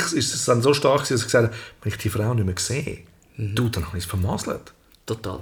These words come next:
Speaker 1: Dann
Speaker 2: Ja.
Speaker 1: habe ich es wirklich
Speaker 2: Ja.
Speaker 1: vermasselt. Und, ähm,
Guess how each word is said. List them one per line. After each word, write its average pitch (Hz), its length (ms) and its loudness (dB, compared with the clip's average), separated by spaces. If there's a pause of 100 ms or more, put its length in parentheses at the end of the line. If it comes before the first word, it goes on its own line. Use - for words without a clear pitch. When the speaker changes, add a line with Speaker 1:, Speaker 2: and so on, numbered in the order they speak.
(120)
Speaker 1:
Dann 113 100 2
Speaker 2:
Ja. 107 60 4
Speaker 1:
habe 117 80 4
ich 104 60 0
es 113 80 0
wirklich 156 200 2
Speaker 2:
Ja. - 60 -4
Speaker 1:
vermasselt. 117 440 2 (480)
Und, 120 260 6
ähm, 117 280 4